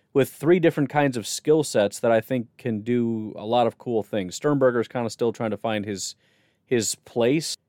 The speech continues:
and obviously DeGuara hasn't really proved anything, but again, they're three different kinds of tight end. And I think that they give,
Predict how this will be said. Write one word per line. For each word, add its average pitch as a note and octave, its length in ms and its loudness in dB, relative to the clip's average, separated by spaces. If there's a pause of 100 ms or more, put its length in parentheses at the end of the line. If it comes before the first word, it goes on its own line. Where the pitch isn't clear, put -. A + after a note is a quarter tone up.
(280)
and A#2+ 120 0
obviously B2 320 2
DeGuara A#2 360 4
hasn't A2+ 220 -2
really G#2 160 -2
proved C3 600 -2
anything, C3+ 420 0
but B2+ 160 -8 (260)
again, C3+ 200 4
they're A#2+ 120 2
three G#3+ 300 -2
different D#3+ 480 0
kinds C#3 540 0
of A2 240 -6
tight A#2 260 -2
end. G2 320 -6 (320)
And B2 80 -2
I C3 60 2
think E3+ 240 0
that C#3+ 120 4
they C3 140 4
give, B2+ 520 4